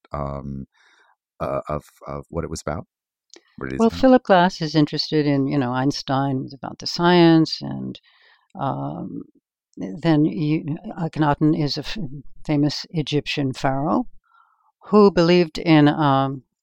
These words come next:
Speaker 2: a one god system, even though the tradition at that time was to have many gods. And he really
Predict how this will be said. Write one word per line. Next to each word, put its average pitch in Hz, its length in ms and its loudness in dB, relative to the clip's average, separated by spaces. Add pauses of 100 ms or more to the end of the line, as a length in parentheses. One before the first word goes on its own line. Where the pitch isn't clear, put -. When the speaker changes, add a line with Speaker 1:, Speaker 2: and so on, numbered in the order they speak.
(800)
Speaker 2:
a 147 200 -4
one 151 360 4
god 143 420 2 (160)
system, 151 600 -2 (580)
even 147 280 0
though 139 160 -2
the 139 100 -6
tradition 147 640 -2
at 143 80 -8
that 131 160 -6
time 131 360 -8
was 127 260 -10
to - 140 -12
have 123 180 -8
many 160 280 6
gods. - 520 -4 (520)
And 151 520 2
he 151 840 0
really 143 580 0